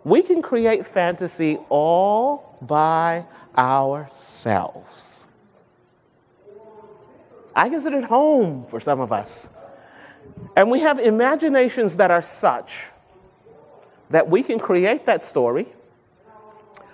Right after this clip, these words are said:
play that story in our heads,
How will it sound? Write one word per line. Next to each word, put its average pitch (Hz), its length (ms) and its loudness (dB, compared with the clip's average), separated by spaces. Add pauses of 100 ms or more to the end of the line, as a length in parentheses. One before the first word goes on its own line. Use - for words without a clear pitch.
(160)
play 269 400 4
that 214 240 2
story 160 560 2
in 151 100 2
our 123 160 4
heads, - 720 -2